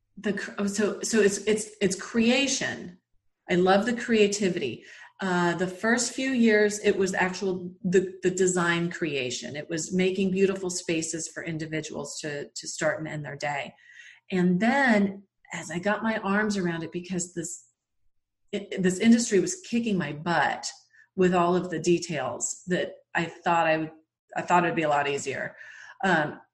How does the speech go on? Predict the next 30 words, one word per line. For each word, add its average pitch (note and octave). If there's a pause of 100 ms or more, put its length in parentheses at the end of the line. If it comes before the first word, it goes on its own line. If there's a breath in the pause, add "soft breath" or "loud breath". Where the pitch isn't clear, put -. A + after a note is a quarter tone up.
(280)
then A3
I, C4+
I G3+
really G3
started G#3
enjoying F3 (260)
building F#3
the - (280)
business F3+ (440 loud breath)
and F3
bringing F#3
the E3
systems E3+
and D3+
the C#3
practices F3
and D3+
the C#3+ (360)
processes D#3+
into D#3
place D#3+
and, C#3+ (400 loud breath)
and, F3+
like, D3+ (140)
laying F#3+
that -
foundation E3+ (420 soft breath)
so F#3
that F3
if F3+